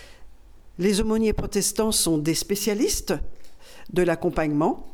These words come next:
spirituel et de l'écoute. Ils sont formés et recrutés par la Fédération protestante de France. Mais que font-ils exactement ? Et quelle est la place et le rôle d'un aumônier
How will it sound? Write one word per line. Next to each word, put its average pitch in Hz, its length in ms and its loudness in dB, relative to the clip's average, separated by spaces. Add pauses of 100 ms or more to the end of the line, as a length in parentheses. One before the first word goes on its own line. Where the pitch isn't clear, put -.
(200)
spirituel 190 840 0 (100)
et 170 100 0
de 160 100 2
l'écoute. 160 600 -2 (500)
Ils 196 80 0
sont 226 220 0
formés 202 600 0 (100)
et 175 120 4
recrutés 196 480 0
par 180 220 2
la 156 160 4
Fédération 214 560 0
protestante 156 560 0
de 151 80 2
France. - 560 0 (680)
Mais 208 340 0 (120)
que 294 100 0
font-ils 190 480 -2
exactement ? 160 880 0 (800)
Et 196 80 2
quelle 285 180 0
est 311 80 4
la 190 160 2
place - 560 -2 (120)
et 185 100 2
le 165 100 2
rôle 208 380 2
d'un 170 220 2
aumônier 175 520 0